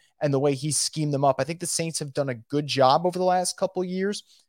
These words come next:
When you look at maybe lesser talented guys in a Shy Tuttle,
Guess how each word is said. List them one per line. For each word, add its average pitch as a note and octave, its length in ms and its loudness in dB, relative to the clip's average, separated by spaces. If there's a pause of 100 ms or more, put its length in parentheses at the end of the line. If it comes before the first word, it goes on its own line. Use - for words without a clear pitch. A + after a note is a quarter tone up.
(140)
When D3 140 0
you D#3+ 100 2
look E3+ 220 0
at D3+ 120 4
maybe D#3+ 280 -2
lesser C3+ 400 2
talented E3+ 500 -2
guys E3+ 380 2
in C#3 100 -8
a A#2+ 60 -4
Shy A#2+ 360 -2
Tuttle, E3 440 2